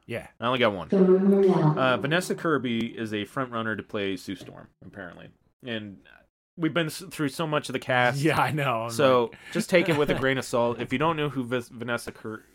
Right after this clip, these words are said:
Speaker 2: Kir-, Kirby? Is that what I said? Vanessa Kirby, yes. Um, I've only seen her in one other thing, and it was Hobbs and Shaw, the Fast and Furious spinoff movie.
Speaker 1: Oh.
Speaker 2: When she was Hobbs' sister. No,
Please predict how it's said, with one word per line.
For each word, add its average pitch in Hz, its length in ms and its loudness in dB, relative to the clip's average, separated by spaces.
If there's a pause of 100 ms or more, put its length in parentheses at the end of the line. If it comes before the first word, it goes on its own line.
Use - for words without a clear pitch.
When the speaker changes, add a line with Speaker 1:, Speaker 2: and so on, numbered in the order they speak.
(460)
Speaker 2:
Kir-, 113 280 -6 (140)
Kirby? 120 360 -8 (320)
Is - 60 -20
that 95 140 -8
what 131 80 -8
I 135 40 -2
said? 151 280 -10 (600)
Vanessa 135 920 -2 (340)
Kirby, 156 320 -2
yes. 101 260 -8 (380)
Um, 131 420 -4 (260)
I've 143 140 -2
only 202 140 2
seen 156 260 -4
her 165 180 -4
in 151 120 -4
one 131 140 -4
other 120 180 0
thing, 120 380 -10 (100)
and 127 80 -8
it 110 80 -6
was 104 240 -8
Hobbs 117 340 0
and 107 120 -14
Shaw, 117 360 -8 (260)
the 101 80 -14
Fast 110 300 -8
and - 80 -16
Furious 117 320 -10
spinoff 123 340 -10
movie. 117 320 -12 (240)
Speaker 1:
Oh. 101 300 -14
Speaker 2:
When 107 120 -14
she 101 100 -10
was 98 120 -10
Hobbs' 95 240 -8
sister. 113 420 -12 (200)
No, 127 220 -2